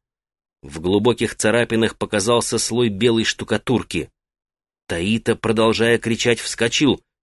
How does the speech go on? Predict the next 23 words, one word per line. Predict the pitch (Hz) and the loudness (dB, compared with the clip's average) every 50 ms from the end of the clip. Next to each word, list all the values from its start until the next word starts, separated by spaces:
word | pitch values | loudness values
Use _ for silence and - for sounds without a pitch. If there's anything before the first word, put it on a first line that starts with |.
| _ _ | _ _
"Перестань, | - 90 82 87 101 - - - - - 120 131 127 107 90 | -6 -4 -2 -2 0 -2 -2 -2 0 0 0 2 2 0 0
слышишь? | - - - 69 69 76 87 107 147 196 - - 165 127 - - - - _ _ _ _ _ _ _ _ _ _ _ - - | -2 -6 -10 -10 -8 -2 2 4 4 4 4 4 4 2 2 0 -2 -4 _ _ _ _ _ _ _ _ _ _ _ -6 -2
Твоя | 92 90 92 107 123 127 | 0 4 4 6 6 6
верховная | 123 135 123 - - 143 151 143 139 135 143 143 139 | 6 4 4 4 6 6 6 6 6 6 6 6 6
жрица | 107 98 113 147 156 - - 143 | 4 2 0 -2 -2 -2 0 0
узнает | 143 123 98 107 110 123 127 113 95 - 104 | 0 2 4 4 6 6 6 4 4 2 2
об | 95 92 | 2 4
этом. | 98 90 - 87 71 62 - _ _ _ _ _ _ _ _ _ _ | 2 2 2 -2 -4 -6 -10 _ _ _ _ _ _ _ _ _ _
Я | - 80 78 98 113 110 | -12 -2 0 2 2 2
прослежу, | - - 131 117 - - 113 120 117 110 147 143 | 2 0 0 0 0 0 0 0 2 4 2 2
чтобы | - - - 147 135 139 127 | 2 2 2 2 2 2 0
тебя | - - 131 139 123 | 0 2 2 2 2
сурово | - - 131 123 139 143 135 131 | 2 0 0 2 4 4 4 4
наказали, | 131 131 120 - 123 104 110 131 143 143 151 147 - - _ _ - - | 4 4 4 4 2 4 4 4 4 4 4 2 2 -2 _ _ -12 -4
наказали | - 101 117 113 - 127 113 98 127 135 135 131 | 0 2 2 4 4 4 6 6 6 6 6 6
по | 131 - 131 131 | 4 4 2 4
заслугам. | 120 139 127 - - 135 170 170 131 104 92 73 - _ _ _ _ _ _ _ _ _ _ _ _ - | 4 2 2 0 2 2 4 4 6 4 2 2 -2 _ _ _ _ _ _ _ _ _ _ _ _ -2
Ты | 98 113 127 127 | 2 2 2 2
призываешь | 110 - 117 127 117 120 127 104 104 120 123 123 117 - - | 2 0 -2 2 2 4 4 4 6 6 6 6 4 4 2
на | - 117 113 | 2 2 2
себя | - - 113 104 120 120 | 2 2 4 6 6 6
гнев | 98 107 107 113 135 135 123 95 87 | 6 4 6 6 6 6 4 2 2
богини!" | 80 117 127 131 107 135 180 165 120 104 85 67 | 2 2 2 2 2 2 4 6 6 6 4 2